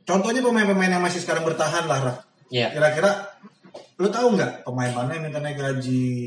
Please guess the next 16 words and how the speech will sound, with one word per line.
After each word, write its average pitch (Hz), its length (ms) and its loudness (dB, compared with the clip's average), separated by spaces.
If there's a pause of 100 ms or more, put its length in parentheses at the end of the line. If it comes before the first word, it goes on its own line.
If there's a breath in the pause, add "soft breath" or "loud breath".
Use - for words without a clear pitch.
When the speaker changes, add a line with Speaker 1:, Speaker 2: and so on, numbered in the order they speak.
(160)
Speaker 1:
dengan 131 180 -2
harga 127 300 -4
yang 123 160 0
segini? 123 320 -6
Speaker 2:
Eh, 170 480 4 (880)
gua 147 240 0
rasa 196 240 0
hampir 165 240 -2
semua, 151 480 2 (320)
termasuk 123 480 -6
pemain 127 240 -4
lokal, 135 400 2 (480 soft breath)
itu 127 160 -8
pasti 131 240 -6
naik 110 160 -8
gaji. 95 180 -10